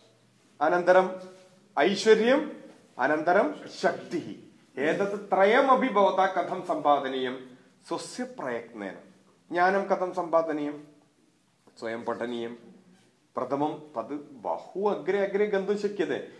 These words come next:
एतत् यूत् कृते वदतु, ततोपि किञ्चित् अग्रे आगच्छति। ज्ञानं किं?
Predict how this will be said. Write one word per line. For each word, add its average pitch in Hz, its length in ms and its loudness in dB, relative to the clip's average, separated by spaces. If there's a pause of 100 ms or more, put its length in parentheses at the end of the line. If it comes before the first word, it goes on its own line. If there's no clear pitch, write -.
(160)
एतत् 233 340 -2
यूत् 233 480 -2
कृते 220 220 4
वदतु, - 420 2 (400)
ततोपि 247 460 6
किञ्चित् 254 460 0
अग्रे 233 320 6
आगच्छति। 208 1000 4
ज्ञानं 160 400 4
किं? 185 580 -10